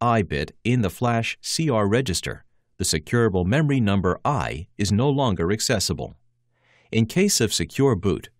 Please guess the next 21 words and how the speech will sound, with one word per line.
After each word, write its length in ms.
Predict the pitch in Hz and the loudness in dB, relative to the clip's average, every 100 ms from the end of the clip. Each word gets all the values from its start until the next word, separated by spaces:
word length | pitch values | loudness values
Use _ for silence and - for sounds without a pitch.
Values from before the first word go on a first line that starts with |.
| _ - | _ -2
used 380 | 95 104 131 | 0 2 0
to 80 | - | -6
perform 500 | - 85 101 101 95 - | -8 -4 0 0 0 0
image 280 | 151 165 143 | 0 0 0
authentication 840 | 117 110 98 80 - 120 120 107 | -2 -2 -4 -4 -4 -2 0 -2
and 140 | 87 76 | -2 -4
decryption, 580 | 80 123 143 - 55 - _ _ _ _ | -4 -2 -2 -4 -10 -14 _ _ _ _
the 120 | - 90 | -4 -2
sec 420 | - 185 208 - | 0 -2 -2 -6
prot 300 | - 73 - - | -2 -2 -4 -8
I 180 | 120 160 | -4 -2
bit 300 | 139 71 - _ _ - | -2 -4 -6 _ _ -6
is 100 | 98 | -4
set 260 | - 127 | -2 -4
to 200 | - 98 | -2 -2
one 420 | 90 101 113 - - _ | 0 0 0 -4 -12 _
when 140 | 95 85 | -4 -2
the 80 | |
authentication 800 | 73 73 82 78 - 147 123 80 | -4 -4 -6 -6 -4 -2 0 -2
is 120 | 78 - | -2 -2
successful, 680 | 107 - 135 143 - - | -4 0 0 0 -6 -10